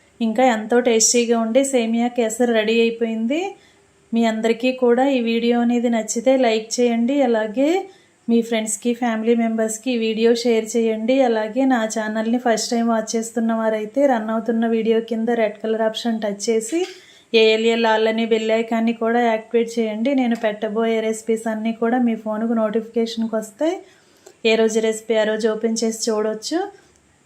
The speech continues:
చాలా తక్కువ ఇంగ్రీడియంట్స్తో సింపుల్గా, టేస్టీగా రెసిపీస్ అనేవి పోస్ట్ చేస్తానండి. తక్కువ ఖర్చుతో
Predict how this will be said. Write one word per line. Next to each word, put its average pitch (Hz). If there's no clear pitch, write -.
చాలా 226
తక్కువ 240
ఇంగ్రీడియంట్స్తో 233
సింపుల్గా, 233
టేస్టీగా 240
రెసిపీస్ 226
అనేవి 220
పోస్ట్ 220
చేస్తానండి. 220
తక్కువ 220
ఖర్చుతో 220